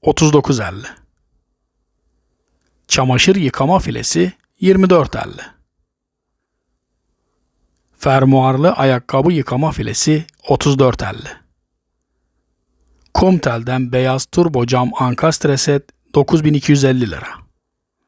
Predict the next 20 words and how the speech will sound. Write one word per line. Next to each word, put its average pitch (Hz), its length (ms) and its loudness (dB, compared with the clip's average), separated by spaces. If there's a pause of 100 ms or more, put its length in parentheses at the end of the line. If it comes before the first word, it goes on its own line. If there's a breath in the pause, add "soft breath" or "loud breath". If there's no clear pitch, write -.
(440)
K-Smart 135 680 0 (260)
blender 143 380 0
seti 156 460 -4 (380)
bin 151 120 0
iki 147 180 2
yüz 147 100 4
doksan 127 380 0
lira. - 260 -12 (1800)
Fakir'den 131 680 0
halı 151 380 4
ve 135 140 2
koltuk 147 420 -2
yıkama 131 340 0
makinesi 131 600 -4
yedi 139 280 0
bin 143 60 4
üç 135 200 0
yüz 143 120 2
doksan 120 440 0
lira. - 160 -14